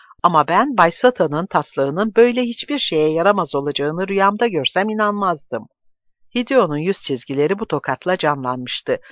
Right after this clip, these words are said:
Genç adam avuçlarını yere dayayıp eğilerek af diledi.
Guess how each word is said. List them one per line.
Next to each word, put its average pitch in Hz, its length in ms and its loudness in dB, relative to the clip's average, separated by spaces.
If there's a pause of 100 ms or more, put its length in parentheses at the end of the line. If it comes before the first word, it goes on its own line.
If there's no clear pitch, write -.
(200)
Genç 170 280 4
adam 175 280 0
avuçlarını 147 540 0
yere 143 340 0
dayayıp 127 440 -4
eğilerek 202 500 -2
af - 280 -4
diledi. 123 440 -6